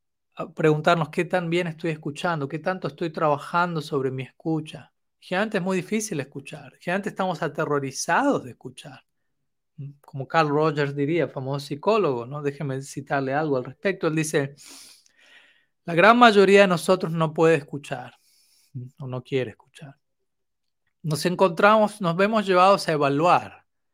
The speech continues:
porque escuchar es muy peligroso. El primer requeri-, requisito para escuchar es coraje, y no siempre lo tenemos. Entonces,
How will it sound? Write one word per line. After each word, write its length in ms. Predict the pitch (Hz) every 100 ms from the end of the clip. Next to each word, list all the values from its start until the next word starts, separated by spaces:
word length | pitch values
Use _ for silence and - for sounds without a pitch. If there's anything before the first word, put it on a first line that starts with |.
| _ _
porque 280 | - 143 151
escuchar 760 | 139 - 147 - 214 175 135 160
es 100 | 139
muy 220 | 160 160
peligroso. 800 | 160 135 127 160 147 - 139 - _ _ _ _
El 120 | 156
primer 380 | 151 156 180 180
requeri-, 420 | 156 156 151 151
requisito 760 | 143 143 147 - 226 214 147
para 140 | 147 131
escuchar 440 | - 143 170 160
es 120 | 151
coraje, 720 | - 147 151 180 - 123 123 _ _ _ _ _
y 120 | 151
no 180 | 165 180
siempre 360 | - 170 160
lo 140 | 147 143
tenemos. 640 | 143 131 123 98 _ _ _ _ _
Entonces, 200 | 131